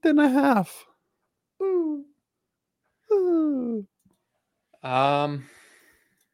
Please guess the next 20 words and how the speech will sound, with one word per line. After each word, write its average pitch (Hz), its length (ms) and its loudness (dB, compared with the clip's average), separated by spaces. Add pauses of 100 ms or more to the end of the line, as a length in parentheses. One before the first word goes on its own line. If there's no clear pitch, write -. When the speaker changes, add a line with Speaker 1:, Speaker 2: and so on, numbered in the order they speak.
(960)
Speaker 2:
you 147 160 -4
know 160 220 0
what? 180 260 0
Eagles 214 680 -6
looked 190 300 -8
okay. 170 600 -4 (840)
They 120 120 -8
looked 143 380 -8
okay. 123 640 -2 (640)
But 165 420 4 (1200)
I'm 156 240 0
gonna 185 200 2
put 175 260 0
my 151 160 0
faith 123 600 -4 (800)
in 131 140 -8
the 127 80 -4
one, 120 500 -4 (880)
the 123 160 -4
only, 117 480 -4